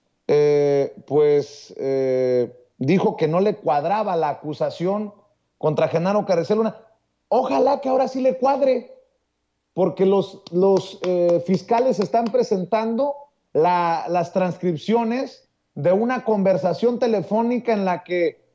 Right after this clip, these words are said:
presuntamente se escucha ya a Genaro García Luna,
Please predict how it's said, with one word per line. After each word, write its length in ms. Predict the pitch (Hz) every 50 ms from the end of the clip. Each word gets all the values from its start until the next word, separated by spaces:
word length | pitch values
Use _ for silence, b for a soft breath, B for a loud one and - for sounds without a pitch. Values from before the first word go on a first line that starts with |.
| _ -
presuntamente 1000 | 175 175 175 - - 226 277 294 262 - 262 233 208 220 240 240 - 269 247
se 120 | - 202 180
escucha 680 | 151 - - - 240 233 - 233 214 196 175 - - - - _ _
ya 360 | 127 123 151 208 247 269 262
a 60 | 220 -
Genaro 420 | 151 170 165 175 185 185 185 170
García 340 | 160 151 139 - 156 175 170
Luna, 420 | 170 180 196 202 226 254 285 -